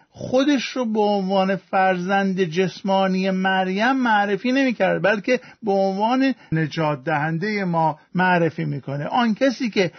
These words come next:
بر صلیب جان می‌داد، عیسی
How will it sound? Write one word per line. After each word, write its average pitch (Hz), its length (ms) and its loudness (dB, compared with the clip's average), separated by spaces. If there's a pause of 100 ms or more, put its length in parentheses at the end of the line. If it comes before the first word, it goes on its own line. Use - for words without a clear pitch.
(140)
بر 185 260 2
صلیب 185 600 0 (300)
جان 185 360 2
می‌داد، 208 800 0 (340)
عیسی 214 600 2